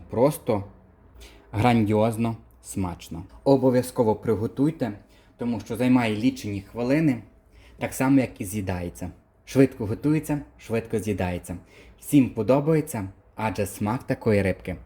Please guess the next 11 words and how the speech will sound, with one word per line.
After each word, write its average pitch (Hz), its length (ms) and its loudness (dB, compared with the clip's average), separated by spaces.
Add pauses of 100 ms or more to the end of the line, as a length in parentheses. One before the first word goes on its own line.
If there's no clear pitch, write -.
(200)
просто 117 480 -2 (340)
божественний. 87 680 -6 (540)
Готуйте, 131 560 0 (140)
тому 104 220 -2
що 98 140 -8
це 98 200 -8
дуже 107 300 -4
просто 95 500 -6 (340)
і 113 100 -6
неймовірно 95 640 -2
смачно! - 520 -10